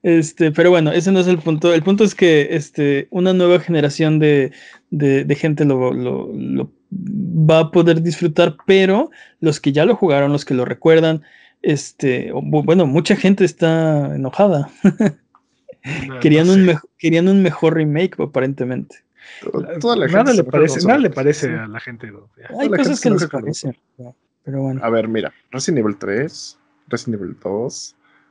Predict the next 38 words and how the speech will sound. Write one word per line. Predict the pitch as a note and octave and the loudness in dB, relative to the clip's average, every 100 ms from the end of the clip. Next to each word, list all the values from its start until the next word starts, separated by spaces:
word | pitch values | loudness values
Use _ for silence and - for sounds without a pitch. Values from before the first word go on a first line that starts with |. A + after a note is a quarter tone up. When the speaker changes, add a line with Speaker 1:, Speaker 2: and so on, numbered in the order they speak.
| _ _ _ _ _ | _ _ _ _ _
Speaker 1:
Sí. | - - | -14 -6
Speaker 3:
Aunque | D#3 G#3 | -2 -2
Resident | D4+ C#4 A3 | -2 -4 -6
Evil | C#3+ | -4
dos | C#3 - _ | -6 -6 _
tuvo | C#3+ C3 | -4 -4
también | C3 A2 A2+ A2 E3+ F#3+ _ _ _ _ | -4 -8 -8 -10 -14 _ _ _ _ _
su | C3+ - | -20 -18
adaptación. | A#2+ - - A#2 C3 _ _ | -18 -16 -10 -8 -10 _ _
¿Qué | D3+ | -6
más | D3+ D#3 | -2 0
han | D#3 D3 | 0 0
rema-, | C#3+ C3 | 0 -2
eh, | G#2+ A2+ A2 A2 | -4 -4 -4 -4
hecho | B2 C#3 | -4 -4
un | A#2 | -4
remake? | A2+ A#2 A#2+ | -2 -4 -4
Este, | F#2+ A#2+ - - _ A#2 A2 G#2+ G#2+ G#2+ G#2+ G#2+ A2 A#2+ _ _ _ _ _ _ | -8 -8 -10 -18 _ -4 -2 -2 -2 -4 -4 -6 -10 -12 _ _ _ _ _ _
¿qué | F3+ | -6
más | F#3 | -4
han | G3 F#3+ | -4 -4
hecho | F3+ | -4
un | F3+ | -6
remake | C#3 D3 | -6 -8
Speaker 2:
Yo | D#3 | -10
Speaker 3:
últimamente? | D#3 A#3+ | -4 0
Speaker 2:
siento | D4 E4+ | 2 2
que | D#4 | 2
es | D#4 | -2
un | |
juego | C4 C#4 B3+ | -2 2 4
bastante, | F3+ F#3 F#3+ A3 F#3+ D#3 D#3+ C3+ | 2 2 0 2 2 2 -2 -2
eh, | C3+ | -4
reciente, | B2+ C#3+ C#3 C#3+ D3 D3+ | -4 -4 -2 -2 -4 -4
entre | D#3 D3+ | -6 -4
comillas, | C3 A#2+ A#2+ C#3 | -6 -8 -8 -8
como | - C3 | -8 -12
para | A2+ G#2+ | -8 -10